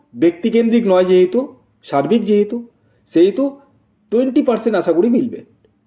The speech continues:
মিলবে এর থেকে বেশি, ফর্টি পার্সেন্ট মিলবে, আমি জানি, কিন্তু আমি বলি টোয়েন্টি পার্সেন্ট,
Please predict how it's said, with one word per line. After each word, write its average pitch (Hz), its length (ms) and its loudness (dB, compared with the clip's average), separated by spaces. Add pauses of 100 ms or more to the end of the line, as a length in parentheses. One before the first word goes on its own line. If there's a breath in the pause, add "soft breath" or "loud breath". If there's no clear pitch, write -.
(500)
মিলবে 165 280 0
এর 208 100 -2
থেকে 214 160 0
বেশি, 196 420 -2 (600)
ফর্টি 151 220 -4
পার্সেন্ট 190 300 -2
মিলবে, 160 520 0
আমি 127 120 -4
জানি, 143 260 -2 (920)
কিন্তু 185 220 -2
আমি 180 180 0
বলি 190 180 2
টোয়েন্টি 151 300 -2
পার্সেন্ট, - 500 -18